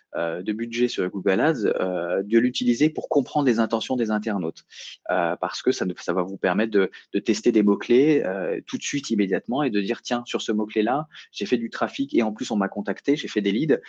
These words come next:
je sais qu'il est important, je vais peut-être plus le travailler en référencement. Par contre, ce mot-clé-là, je vois que les gens ne cliquent pas. Quand ils cliquent, ils s'en vont tout de suite de mon site, ils ne restent pas.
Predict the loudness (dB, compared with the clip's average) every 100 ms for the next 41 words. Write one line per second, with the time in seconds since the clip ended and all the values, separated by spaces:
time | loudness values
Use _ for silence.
0 | -16 -10 -2 -2 0 0 0 0 -4 0
1 | 2 2 0 -2 -4 -4 -2 0 0 0
2 | 2 2 2 0 -2 -4 -6 -10 -10 -6
3 | -4 2 2 2 2 2 2 0 -2 2
4 | 0 0 -2 -4 -6 -2 -4 -6 -18 -8
5 | -6 -4 -6 -6 -6 -6 -4 -4 -6 -10
6 | -12 -8 -6 -6 -8 -6 -4 -4 -6 -8
7 | -2 -2